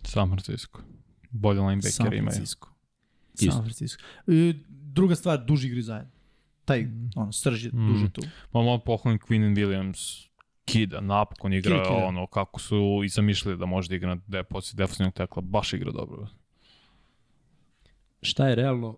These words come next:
Speaker 3: za New Orleans u smislu sledeće sezone? Da li da gađaju što bolji pik ili da ipak dovedu nekog jakog igrača?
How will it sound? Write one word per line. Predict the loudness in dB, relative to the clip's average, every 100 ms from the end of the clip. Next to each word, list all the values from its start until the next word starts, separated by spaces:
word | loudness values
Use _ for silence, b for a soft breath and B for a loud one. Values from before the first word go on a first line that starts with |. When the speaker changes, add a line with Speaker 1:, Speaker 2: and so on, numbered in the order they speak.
| -6
Speaker 3:
za | -2
New | 0 2
Orleans | 2 0 -2 -6
u | -8
smislu | -4 -4 -4 -6
sledeće | -2 -2 -2 -8
sezone? | -10 -4 0 0 0 -6 -12
Da | -6 -4
li | -2
da | -4 -4
gađaju | -4 -6 -6
što | -4
bolji | 0 0 0
pik | -2 -2 -2
ili | -4
da | -2
ipak | -4 -4
dovedu | -4 -4 -4
nekog | -4 -4 -4 -2
jakog | -2 -2 -6 -6
igrača? | -6 -6 -6 -10